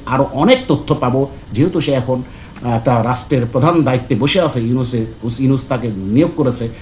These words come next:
সুতরাং তার সম্পর্কে আরও খোঁজখবর নেওয়া হবে, তল্লাশি করা হবে। আমরা আরও অনেক ইন-, রিপোর্ট ইন্টেলিজেন্সের মাধ্যমে পাবো, তখন আপনাদের সামনে নিয়ে আসবো। এই যে দেখেন স্ক্রিনে দেখা যাচ্ছে কুখ্যাত সেই মাহফুজ আলম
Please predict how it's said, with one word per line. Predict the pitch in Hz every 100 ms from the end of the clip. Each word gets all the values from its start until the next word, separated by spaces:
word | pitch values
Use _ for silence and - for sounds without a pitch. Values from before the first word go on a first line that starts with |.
| -
সুতরাং | - 156 180 175
তার | 143
সম্পর্কে | 139 160 147 143 156 135
আরও | 131
খোঁজখবর | 147 156 - 147
নেওয়া | 151 147
হবে, | 143 -
তল্লাশি | 131 151 156
করা | - -
হবে। | 151 160 - - -
আমরা | 147 147
আরও | - 156
অনেক | 147 180
ইন-, | 165 127 110 113
রিপোর্ট | 123 127 -
ইন্টেলিজেন্সের | 131 131 127 123 120
মাধ্যমে | 120 113 127
পাবো, | 131 165
তখন | 139 127
আপনাদের | 120 117
সামনে | 113 123 113
নিয়ে | 123
আসবো। | 117 101 95 - - - - - - - - - - -
এই | - 208
যে | 160
দেখেন | 160 156 143 143
স্ক্রিনে | 127 - 165
দেখা | 147 139 156
যাচ্ছে | 135 - 120 117
কুখ্যাত | 147 - 175 170 175 127 -
সেই | - - 135
মাহফুজ | 123 131 160 135
আলম | 123 127 120